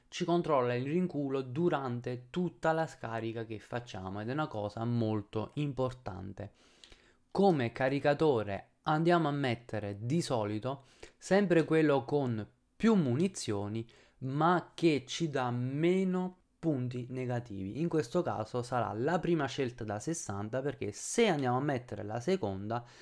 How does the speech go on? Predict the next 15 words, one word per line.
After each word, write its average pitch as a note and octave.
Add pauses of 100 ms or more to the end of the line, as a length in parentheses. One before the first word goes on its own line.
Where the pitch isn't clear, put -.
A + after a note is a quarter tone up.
(220)
è A#2
vero E3+
che C#3
ci B2
dà A#2+
un A2
po' D#3
più D3+
di B2+
portata A2+
e F#3+
danni, A2+
ma C3+
ci -
toglie G#2